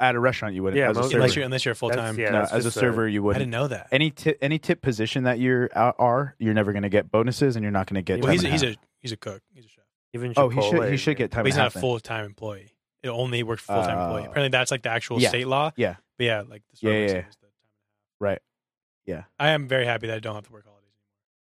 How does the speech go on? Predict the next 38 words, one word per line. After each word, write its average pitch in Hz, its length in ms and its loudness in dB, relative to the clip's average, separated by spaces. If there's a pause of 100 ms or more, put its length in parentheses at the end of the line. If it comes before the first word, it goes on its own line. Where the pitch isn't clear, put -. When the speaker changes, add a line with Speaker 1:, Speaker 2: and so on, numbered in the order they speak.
(380)
Speaker 3:
anymore. 95 160 -2
Speaker 1:
Yeah, 85 60 -4
that's 90 120 -12
pretty 92 200 -6
nice. 85 280 -12
Speaker 3:
It's 127 240 -2
Speaker 1:
I 131 40 -2
Speaker 3:
like 123 100 2
Speaker 1:
can't 98 100 0
wait 104 140 0
for 92 120 -6
that. 92 220 -2
Speaker 3:
Yeah, 135 200 2
I 123 80 0
know, 117 180 -4
dude. 117 160 -4
Like, 113 120 -2
Speaker 1:
Can't 110 80 0
Speaker 3:
'cause, - 40 2
Speaker 1:
wait 156 100 2
for - 40 -8
Speaker 3:
'cause 147 100 0
Speaker 1:
that. 143 60 -2
Speaker 3:
we 170 60 2
were 185 80 4
always 156 360 2 (380)
on 117 80 -6
holidays. 101 440 -8 (440)
Speaker 1:
You 202 80 4
know, 240 160 4
and 190 160 2
I 226 40 6
don't 262 160 4
mind 131 220 4
working 170 220 4
holidays. 175 400 4
It's - 160 0
fine. 123 340 2